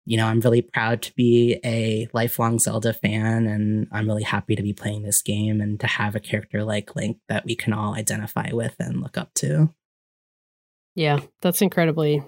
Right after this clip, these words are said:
Speaker 2: incredibly powerful and, uh, important,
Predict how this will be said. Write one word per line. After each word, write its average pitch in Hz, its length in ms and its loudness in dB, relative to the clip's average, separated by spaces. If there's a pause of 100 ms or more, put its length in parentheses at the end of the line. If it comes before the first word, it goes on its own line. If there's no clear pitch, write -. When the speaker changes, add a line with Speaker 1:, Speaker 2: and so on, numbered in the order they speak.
(100)
Speaker 2:
incredibly 185 460 2
powerful 151 600 2
and, 156 540 2 (1120)
uh, 156 420 4
important, 175 680 4